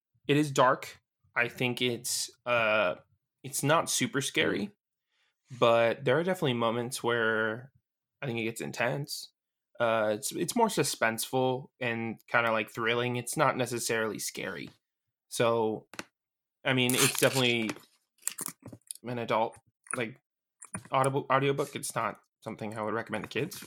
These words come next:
Speaker 1: but, um, I've enjoyed it so far. I think I enjoy the cast a lot.
Speaker 2: Mm.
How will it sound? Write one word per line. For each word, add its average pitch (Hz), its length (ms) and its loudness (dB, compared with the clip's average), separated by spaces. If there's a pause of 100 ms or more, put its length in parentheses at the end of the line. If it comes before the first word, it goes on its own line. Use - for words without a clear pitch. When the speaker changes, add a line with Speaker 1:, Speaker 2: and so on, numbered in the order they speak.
(120)
Speaker 1:
but, 110 340 -2
um, 110 480 -2 (2500)
I've 196 180 6
enjoyed 208 240 4
it 202 80 -2
so 190 120 2
far. 160 520 2 (120)
I 123 120 0
think 123 300 -2
I 120 120 6
enjoy 120 480 4
the 113 140 -8
cast - 720 0 (400)
a 120 80 -4
lot. 95 280 2
Speaker 2:
Mm. 92 120 -6